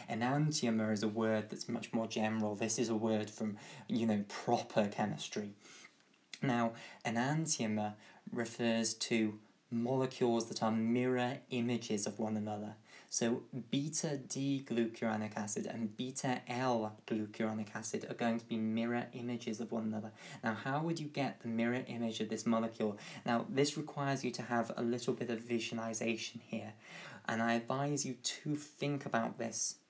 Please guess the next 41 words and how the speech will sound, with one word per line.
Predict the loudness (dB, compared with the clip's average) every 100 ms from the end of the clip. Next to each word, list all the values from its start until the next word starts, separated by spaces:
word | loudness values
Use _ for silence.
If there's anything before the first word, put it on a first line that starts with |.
| -2
for | 2 4
yourself, | 4 4 4 2 0
'cause | -2
it | -2
is | 0 2
a | 2 0 -4 _ _
difficult | -4 -2 -4 -4 -4
thing, | -2 0 0 -2 -8 -14 -8
but |
once | 0 2 2 0
you've | -2 -4 -16 _
visualized | -10 0 2 2 2 2 0 -2
it |
in | 0
your | -2 0
head, | -2
you | 0
will | 2 2 4
understand | 2 0 -2 0 0 0 -2
why | 0 2 2 0 -6 -12 -18 -4
this | -4 2
works. | 4 4 0 -4 -8 -8 -20 -18 0
All | 4 4
you | 4 2
need | 0 -2
to |
do | -4 -2 0
to | 0
get | -2 -2
the | 0
mirror | 2 2 2 0
image | -2 -2 0 -2
of |
this | -4 -2
molecule | 2 2 2 -2 0
is | 0
just | 0 -4 0
reverse | 0 2 0 2 0
the | 0 4
orientation | 4 4 2 0 -2 -4 0 -2
of | -2